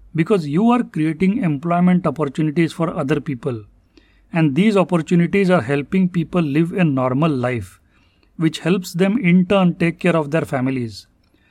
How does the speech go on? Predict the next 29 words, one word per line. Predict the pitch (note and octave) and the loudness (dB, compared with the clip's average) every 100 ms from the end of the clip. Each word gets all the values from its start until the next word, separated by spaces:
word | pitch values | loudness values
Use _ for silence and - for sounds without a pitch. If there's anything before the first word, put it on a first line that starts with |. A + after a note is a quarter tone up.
| _ _ | _ _
So | - F#3+ | -6 0
your | G3 A#3 G3+ | 4 4 2
business | D3+ F3 G3+ A#3+ - | 0 0 2 2 0
can | A#3 D#3 | -2 0
become | D3+ G3 G3 | -2 -2 -2
an | G3 G3+ | 0 0
asset | A#3+ C3 - F3 - - _ _ _ - | 0 -4 0 -2 -2 -18 _ _ _ -4
which | E3+ F3+ | -2 0
can | B3+ A#3 | 2 2
support | A#3 F3 B3+ A#3 | 2 -2 0 0
a | F3+ | 2
lot | F3+ A#3 | 2 2
of | F#3 | -2
families. | - B2 C#3+ D3+ B2 F#2+ - _ _ _ _ - | -2 0 0 2 -2 -4 -16 _ _ _ _ -2
That | D3+ B3 B3+ | 0 2 0
is | - | -2
probably | - E3 G3 F#3+ A3 | -2 -2 0 0 0
the | F3+ | 0
best | C#3 B2+ G3 - | -2 0 0 0
achievement | E3+ - F#3+ F3+ F#3 D#3 | -6 -2 0 2 2 0
you | D3+ | -4
can | E3+ D3 | -2 -2
have | G#2+ F#3+ D3+ A#2 _ _ _ _ | 2 2 2 -2 _ _ _ _
in | F3+ D#3 | -2 2
your | D#3 | 2
business. | C3 B2+ A#2 A#2+ - - _ _ _ _ _ - | 0 -2 -2 -6 -8 -16 _ _ _ _ _ -8
I | D3+ G#3 | 2 2
have | G3 C4 | 4 0
started | - F3 E3 D#3 F#3 C3+ | 0 2 2 2 0 0